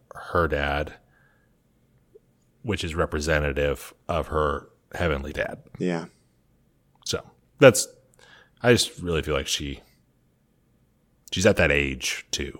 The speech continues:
Speaker 1: where it's like that can start really, like, I became,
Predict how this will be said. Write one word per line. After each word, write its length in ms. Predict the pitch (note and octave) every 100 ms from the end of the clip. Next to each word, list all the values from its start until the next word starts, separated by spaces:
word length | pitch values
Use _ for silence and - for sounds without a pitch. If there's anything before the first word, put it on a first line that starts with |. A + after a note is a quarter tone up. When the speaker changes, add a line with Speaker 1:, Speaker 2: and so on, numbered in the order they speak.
| -
Speaker 1:
where 160 | D#2+ C#2+
it's 140 | -
like 180 | C#2+ -
that 300 | C2+ - -
can 140 | F2+ D#2
start 520 | - C#2 - - - _ _ _ _ _ _ _ _ _ _ _ _ -
really, 840 | D#2 D#2+ D#2+ D2+ C#2+ C#2 C2+ C2 -
like, 140 | E2 -
I 220 | E2+ F2+
became, 720 | E2 - E2 D2+ C#2+ C2+